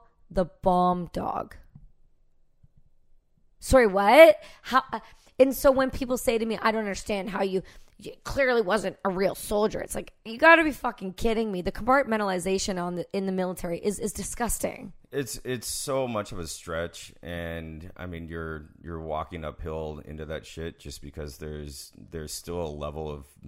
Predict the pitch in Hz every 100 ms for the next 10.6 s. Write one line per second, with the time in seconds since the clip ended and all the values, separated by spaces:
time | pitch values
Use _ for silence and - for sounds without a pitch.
0 | 64 - 80 82 - - - 80 80 73
1 | 73 71 - - _ _ _ - - 120
2 | 104 98 - 85 101 110 85 87 - 62
3 | - 82 76 76 73 60 67 101 - -
4 | - 80 78 78 78 76 71 69 - 85
5 | 82 - - 78 78 71 - - 80 76
6 | 73 - 73 73 71 - - _ _ _
7 | _ - 110 76 90 90 98 110 113 117
8 | 98 101 113 95 73 - 87 95 78 90
9 | 76 104 104 85 - 104 101 85 82 76
10 | 90 85 69 98 87